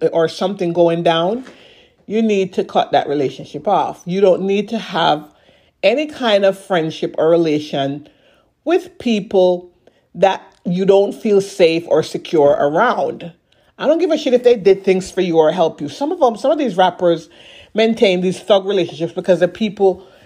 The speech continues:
help them get to where they are. Hey, again, when it comes to self-preservation, loyalty and obligation go out the door.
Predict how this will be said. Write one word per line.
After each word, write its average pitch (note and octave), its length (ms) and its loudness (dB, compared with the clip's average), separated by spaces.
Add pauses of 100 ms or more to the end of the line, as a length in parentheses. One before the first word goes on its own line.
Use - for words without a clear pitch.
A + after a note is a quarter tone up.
(120)
help A3 280 2
them G3 180 2
get F#3+ 240 0
to A3+ 80 -2
where E3+ 180 6
they F3 140 4
are. E3+ 320 -2 (140)
Hey, F#3 460 -2 (160)
again, E3 380 2
when F3 120 0
it G#3 100 -8
comes E3 240 -6
to E3+ 60 -16
self-preservation, D3+ 1080 -4 (320)
loyalty F3 540 0
and E3 100 0
obligation D3+ 520 -6
go D3+ 140 0
out - 100 -8
the D3 60 -8
door. C3+ 300 -6